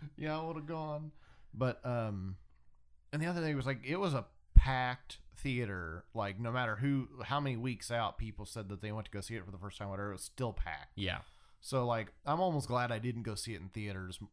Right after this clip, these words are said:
Speaker 1: like, more. But when I got it on Blu-ray, I was like, "Everybody shut up. Nobody make a sound."
Speaker 2: This is, this is quiet
Speaker 1: Like,
Speaker 2: time.
Speaker 1: I am watching this as loud as I want to. Nobody can stop me. Like,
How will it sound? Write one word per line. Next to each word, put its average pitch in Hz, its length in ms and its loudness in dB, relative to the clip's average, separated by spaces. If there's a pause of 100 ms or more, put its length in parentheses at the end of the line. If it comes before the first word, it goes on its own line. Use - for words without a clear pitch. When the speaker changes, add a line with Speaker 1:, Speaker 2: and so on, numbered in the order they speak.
Speaker 1:
like, 101 200 -8
more. 95 500 -2
But 92 520 0 (800)
when 107 160 -2
I 135 140 2
got 127 320 2
it 113 80 -2
on 110 220 0
Blu-ray, 98 440 -4
I 104 120 -4
was 104 120 -4
like, 98 140 -6 (100)
"Everybody 123 380 0
shut 90 240 -4
up. - 160 -12 (400)
Nobody 135 440 4
make 110 220 -4
a 101 60 -8
sound." 80 480 -10 (120)
Speaker 2:
This 104 160 4
is, 98 120 2 (180)
this 98 220 0
is 90 240 -6
quiet 107 280 2
Speaker 1:
Like, 104 60 -4
Speaker 2:
time. 95 180 0
Speaker 1:
I 123 140 2
am 104 240 -4
watching 131 500 2
this 127 400 -2 (260)
as 98 180 -8
loud 135 340 2
as 127 120 0
I 123 100 2
want 117 300 0
to. 113 340 -4 (240)
Nobody 131 500 2
can 110 140 -8
stop 107 400 -6
me. 101 180 -8
Like, 98 400 -8